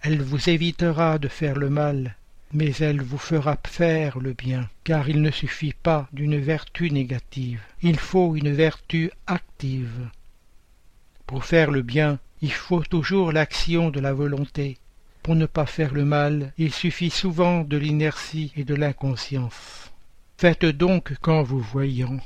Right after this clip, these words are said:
on puisse dire que vrais spirites et vrais chrétiens sont une seule et même chose, car tous ceux qui pratiquent la charité sont les disciples de Jésus. Tous ces enseignements nous aident à comprendre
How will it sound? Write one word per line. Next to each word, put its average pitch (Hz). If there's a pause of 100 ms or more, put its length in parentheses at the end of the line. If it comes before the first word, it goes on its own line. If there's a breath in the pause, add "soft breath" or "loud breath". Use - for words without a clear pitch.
on 156
puisse -
dire 160
que -
vrais 147
spirites 147
et 156
vrais 135
chrétiens 147
sont 165
une 147
seule 151 (100)
et 156
même 147
chose, 135 (400)
car -
tous 143
ceux 165
qui -
pratiquent -
la 139
charité 139
sont 156
les 143
disciples 135
de 127
Jésus. 117 (1800)
Tous 220
ces 190
enseignements 156
nous 165
aident 185
à 151
comprendre 143